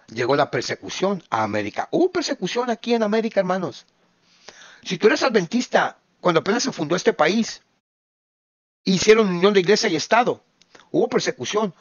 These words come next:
Por eso se formó el estado de Rhode Island. Se me olvida, eh, el pastor que se fue huyendo para allá en exilio y formó, eh, el estado de Rhode Island.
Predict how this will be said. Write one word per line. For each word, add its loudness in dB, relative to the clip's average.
Por 2
eso 0
se 0
formó -2
el 0
estado 2
de 0
Rhode 4
Island. -4
Se -2
me 2
olvida, 2
eh, 2
el -4
pastor 0
que 0
se -4
fue 0
huyendo 4
para 4
allá 2
en 0
exilio -2
y -2
formó, 4
eh, 4
el 2
estado 4
de 2
Rhode 2
Island. -4